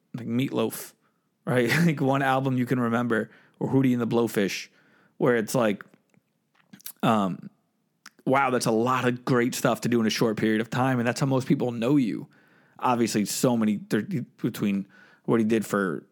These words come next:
uh, just, you know, human rights and all this other stuff on top of it, besides his sports accolades, are a whole different thing. I'm talking about the things that you really say when you talk about his charisma.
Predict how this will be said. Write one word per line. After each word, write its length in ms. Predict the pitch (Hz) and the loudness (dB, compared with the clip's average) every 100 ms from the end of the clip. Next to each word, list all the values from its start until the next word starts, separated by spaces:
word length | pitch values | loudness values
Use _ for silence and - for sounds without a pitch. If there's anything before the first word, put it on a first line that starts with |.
| _ | _
uh, 300 | - 67 52 - - | -10 -8 -10 -14 -14
just, 220 | - - - - | -12 -12 -16 -10
you 60 | |
know, 140 | 113 78 - _ | -8 -8 -16 _
human 320 | - 131 117 | -4 -2 0
rights 380 | 110 110 101 - | 2 2 0 -4
and 320 | 95 71 - - - | -6 -8 -12 -14 -2
all 160 | 120 | 0
this 100 | 107 | 2
other 200 | 110 107 | 0 0
stuff 260 | 101 113 - | 0 -4 -2
on 100 | 110 | -4
top 240 | - 110 | -2 -2
of 120 | 98 | -2
it, 220 | 107 - - | -4 -4 -8
besides 360 | - 117 117 | -4 -2 -2
his 80 | 110 | -4
sports 280 | - 107 104 | -2 0 0
accolades, 460 | 101 110 101 101 | -2 -2 -4 -4
are 40 | - | -4
a 40 | |
whole 140 | - 107 | -4 -4
different 280 | 110 107 | -4 -8
thing. 220 | - 101 - - - _ | -6 -8 -10 -20 -20 _
I'm 120 | - - | -6 0
talking 280 | 147 123 | 0 0
about 200 | 123 113 | -2 -2
the 60 | - | -4
things 220 | 127 117 | -4 -4
that 80 | - | -4
you 120 | 139 | -4
really 160 | 135 131 | -2 -2
say 240 | - 147 | 0 0
when 80 | 170 | 0
you 60 | 113 | -2
talk 100 | 120 | 0
about 120 | 120 | 0
his 100 | 110 | -2
charisma. 560 | - 113 135 113 107 | -2 -2 -2 -4 -6